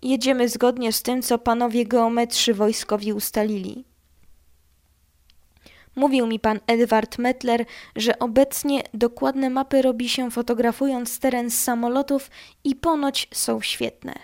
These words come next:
Z mapy setki wynika, że tym polem na ukos do pana Kluczyka nie dojedziemy. Podejmujemy zatem decyzję o zmianie trasy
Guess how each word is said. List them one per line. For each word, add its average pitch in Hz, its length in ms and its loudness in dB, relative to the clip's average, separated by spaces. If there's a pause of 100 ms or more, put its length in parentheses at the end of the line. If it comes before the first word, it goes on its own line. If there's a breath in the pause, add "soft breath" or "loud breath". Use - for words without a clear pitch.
(1700 soft breath)
Z 208 100 -8
mapy 254 280 0
setki 277 460 0
wynika, 247 540 0
że 226 180 0
tym 320 280 -4
polem 269 340 2
na 233 100 -2
ukos 240 420 -4
do 233 120 2
pana 240 280 -2
Kluczyka 240 560 -2
nie 226 220 -2
dojedziemy. 208 560 -2 (600 loud breath)
Podejmujemy 233 640 0
zatem 233 340 0
decyzję 247 600 0
o 240 120 0
zmianie 233 420 -2
trasy 254 500 -2